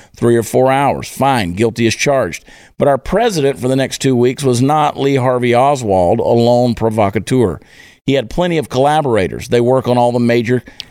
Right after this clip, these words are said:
and cable news and sports networks. They play in the N F L and N B A. They represent both political parties, hold high positions in Hollywood, at Netflix, Google, Facebook, Twitter,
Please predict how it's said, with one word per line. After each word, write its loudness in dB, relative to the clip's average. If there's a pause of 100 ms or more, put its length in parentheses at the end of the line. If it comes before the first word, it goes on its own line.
(120)
and 0
cable 0
news 2
and -4
sports -2
networks. -2
They 0
play 0
in -2
the -6
N 0
F -4
L 2
and -2
N 0
B 2
A. 0 (320)
They 2
represent -2
both -2
political 0
parties, -2
hold 0
high 0
positions -2
in 0
Hollywood, 0
at -2
Netflix, -2 (280)
Google, 0
Facebook, -4
Twitter, -2